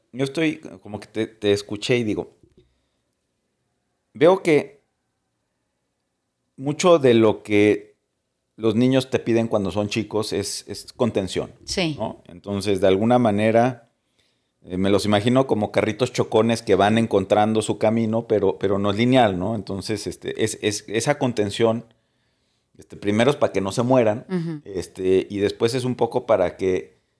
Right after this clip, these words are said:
Speaker 1: tengan las herramientas para, pues, poder vivir una vida plena, quieta, este, y en, en sus términos.
Speaker 2: Sí.
Speaker 1: Pero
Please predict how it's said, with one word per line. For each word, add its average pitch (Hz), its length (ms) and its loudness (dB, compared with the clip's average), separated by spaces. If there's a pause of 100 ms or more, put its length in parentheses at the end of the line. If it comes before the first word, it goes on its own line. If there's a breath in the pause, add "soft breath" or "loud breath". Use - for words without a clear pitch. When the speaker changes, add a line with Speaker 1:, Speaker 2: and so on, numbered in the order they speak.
(180)
Speaker 1:
tengan 123 340 2
las 110 260 2
herramientas 107 640 0
para, 92 480 0
pues, - 200 -20
poder 98 360 2
vivir 104 320 -2
una 107 220 -2
vida 95 840 0
plena, 98 440 -2
quieta, 92 560 0
este, 80 320 -8
y 78 340 -18
en, 80 220 -20
en 85 100 -20
sus 87 180 -20
términos. 98 440 -2
Speaker 2:
Sí. 180 340 -6 (1500)
Speaker 1:
Pero 113 400 2